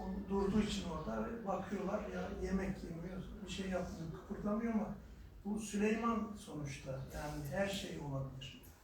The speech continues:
Çünkü büyük bir hükümdar ve pek çok olağanüstü, e, hali var. Yani o yüzden kimse bir şeye cesaret edemiyor. Fakat sonunda öyle bir, bu gene hikaye tabii, yani ben hikaye anlatıyorum, saçma.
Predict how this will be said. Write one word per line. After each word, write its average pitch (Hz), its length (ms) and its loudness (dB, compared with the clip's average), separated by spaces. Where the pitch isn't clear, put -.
Çünkü 185 280 0
büyük 202 260 6
bir 190 60 2
hükümdar 220 600 4
ve 226 260 -2
pek 202 200 2
çok 214 160 0
olağanüstü, 185 720 6
e, 143 380 -2
hali 180 520 4
var. - 480 -2
Yani 135 240 0
o 165 40 -4
yüzden 202 360 -2
kimse 202 340 2
bir - 60 0
şeye 190 300 0
cesaret 190 600 2
edemiyor. 135 520 -2
Fakat 240 460 4
sonunda 220 560 4
öyle 220 260 6
bir, - 420 -2
bu 220 240 0
gene 202 280 6
hikaye 208 260 4
tabii, - 340 -2
yani 151 240 -2
ben 151 240 -8
hikaye - 280 -6
anlatıyorum, 139 600 -4
saçma. 143 460 -8